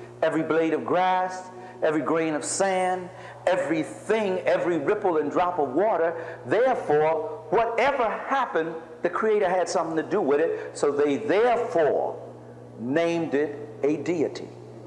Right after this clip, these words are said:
because the Creator was being manifested in it. To the African,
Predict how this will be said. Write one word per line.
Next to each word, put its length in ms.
because 320
the 80
Creator 560
was 180
being 320
manifested 640
in 140
it. 80
To 140
the 160
African, 640